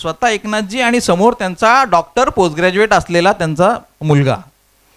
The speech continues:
असे समोर सोफ्यावर. मला सांगा, ज्या खुर्चीवर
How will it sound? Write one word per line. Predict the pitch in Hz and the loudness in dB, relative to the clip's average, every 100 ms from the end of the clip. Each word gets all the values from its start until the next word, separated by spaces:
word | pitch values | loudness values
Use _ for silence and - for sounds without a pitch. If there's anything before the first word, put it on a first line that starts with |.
| _ _ - | _ _ -10
असे | 131 - 185 147 | -6 -2 -2 0
समोर | 165 147 151 | 0 2 0
सोफ्यावर. | 139 120 131 117 113 107 _ _ - - - | 0 -4 -4 -4 -6 -12 _ _ -20 -20 -4
मला | - 330 | 0 2
सांगा, | 214 160 139 170 | 0 2 2 0
ज्या | 135 - 160 202 240 - | -2 -2 0 -2 -6 0
खुर्चीवर | 160 147 - 214 175 135 | 2 2 -2 2 4 2